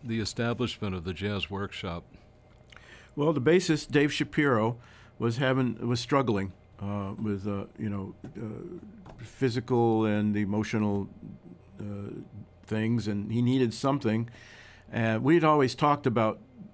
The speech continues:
Speaker 2: the lack of a ja-, a good jam session. Um, i-, in San Francisco and in, in Philadelphia, I was always, you know, part of a, a, a weekly jam session.
Speaker 1: Mm-hmm.
Speaker 2: And it was just a great experience. And, uh,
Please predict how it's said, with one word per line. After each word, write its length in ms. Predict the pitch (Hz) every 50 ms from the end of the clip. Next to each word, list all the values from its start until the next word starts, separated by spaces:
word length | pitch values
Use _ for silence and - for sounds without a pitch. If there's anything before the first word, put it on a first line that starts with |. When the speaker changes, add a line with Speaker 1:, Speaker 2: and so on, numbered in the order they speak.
| - - -
Speaker 2:
the 140 | - 127 120
lack 340 | 113 127 131 131 135 - 131
of 120 | 113 107
a 60 | 110
ja-, 280 | 110 110 120 120 123 -
a 40 | -
good 200 | 110 135 127 117
jam 260 | 113 123 123 123 120
session. 480 | 120 - 104 95 95 - - 107 104 - - - - - - - - - - - - - - - - 139
Um, 300 | 107 101 101 95 95 214 185
i-, 40 | 127
in 260 | 117 - 120 117 117
San 180 | - 123 117 107
Francisco 800 | - 113 113 - 135 127 - - - 123 120 120 123 123 123 123
and 80 | 113 110
in, 100 | 107 104
in 140 | 104 104 104
Philadelphia, 960 | - - 113 110 107 95 95 107 110 113 113 - 127 120 117 113 113 110 113 -
I 120 | 107 107
was 160 | 107 107 107
always, 500 | 117 110 113 113 117 113 107 98 104 - -
you 140 | 131 113
know, 160 | 101 95 90 - - - - - - - - - - - -
part 240 | - 147 135 127 117
of 140 | 113 104 104
a, 60 | 98 90 - - - 117
a, 640 | 120 120 120 - - - - - - - - - -
a 40 | 117
weekly 380 | 110 120 135 120 113 127 120 110
jam 300 | 107 120 117 117 117 110
session. 400 | - - 101 101 - - 95 95 90 - - - - - - - -
Speaker 1:
Mm-hmm. 180 | - 82 78 104
Speaker 2:
And 100 | 107 110
it 40 | 110
was 140 | 117 110 98
just 160 | 113 110 - 113
a 40 |
great 240 | 101 113 120 117 113
experience. 680 | 107 - - - - 110 104 101 101 98 104 - - - - -
And, 360 | - 104 104 107 107 101 98
uh, 140 | 104 101 104